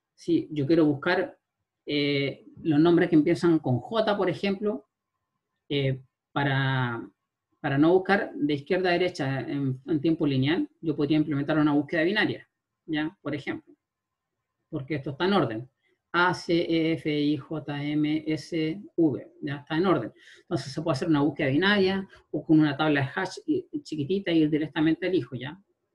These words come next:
<clears throat> Ya, pero por ejemplo, aquí los nombres que empiezan con A, aquí está Agustina, Amanda, Antonia, Antonella, ¿ya? Aquí hay cuatro nombres, cuatro strings. Y el signo es, eh, peso, n-, no se puso para hacerlo más sencillo,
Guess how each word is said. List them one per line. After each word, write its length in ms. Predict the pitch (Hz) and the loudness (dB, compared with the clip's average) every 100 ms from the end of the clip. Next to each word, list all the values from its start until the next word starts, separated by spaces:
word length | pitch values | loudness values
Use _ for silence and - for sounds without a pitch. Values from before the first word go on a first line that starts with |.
| _ | _
<clears throat> 200 | - 175 | 2 4
Ya, 120 | 139 | 4
pero 180 | - 147 | 2 0
por 120 | 165 | 2
ejemplo, 320 | 185 208 190 - - - _ | 2 2 0 -8 -18 -20 _
aquí 560 | 170 151 220 262 - - | -2 0 2 2 0 -4
los 160 | 165 175 | 2 4
nombres 240 | 190 202 | 4 2
que 60 | 202 | 2
empiezan 340 | 202 202 214 | -2 -2 -2
con 160 | 202 151 | 0 0
A, 180 | 107 117 | 0 -4
aquí 160 | 131 | -6
está 380 | 135 - 156 - - - _ | -6 -4 -6 -8 -14 -20 _
Agustina, 920 | 156 131 120 - 226 220 202 190 196 - | 0 2 0 -2 -4 0 2 0 -2 -4
Amanda, 840 | 131 160 196 202 190 180 185 - - | 0 2 2 2 2 0 -2 -6 -6
Antonia, 1080 | 139 131 127 131 - 220 220 214 214 120 | 0 0 0 -2 -2 0 0 -2 -2 0
Antonella, 720 | 170 160 175 175 170 110 107 _ - | 0 0 2 4 4 2 -6 _ -8
¿ya? 300 | 135 151 - _ 151 | -6 -6 -8 _ -6
Aquí 140 | 160 | -4
hay 80 | 170 | 0
cuatro 220 | 196 220 | 0 2
nombres, 460 | 156 104 - - _ _ _ _ _ | 0 0 -8 -20 _ _ _ _ _
cuatro 280 | 196 196 180 | -4 -2 -2
strings. 300 | - 113 - _ - - _ - | -4 -6 -8 _ -20 -20 _ 2
Y 160 | 160 | 4
el 100 | 147 | 4
signo 540 | 135 208 208 202 202 - | 2 2 2 2 0 -2
es, 480 | 147 151 151 139 - | -2 0 0 -2 -6
eh, 300 | 147 143 143 | -4 -4 -2
peso, 440 | 226 202 240 302 311 | -4 -2 0 0 0
n-, 220 | 175 370 - | -2 -4 -4
no 300 | 175 196 208 | -2 0 -2
se 180 | 202 202 | -2 -4
puso 340 | 220 202 214 | -2 -4 -4
para 300 | 202 185 185 | -6 -4 -6
hacerlo 320 | 185 196 190 185 | -6 -4 -2 -2
más 160 | 180 | -4
sencillo, 520 | 185 170 190 180 180 | -6 -4 -4 -2 -4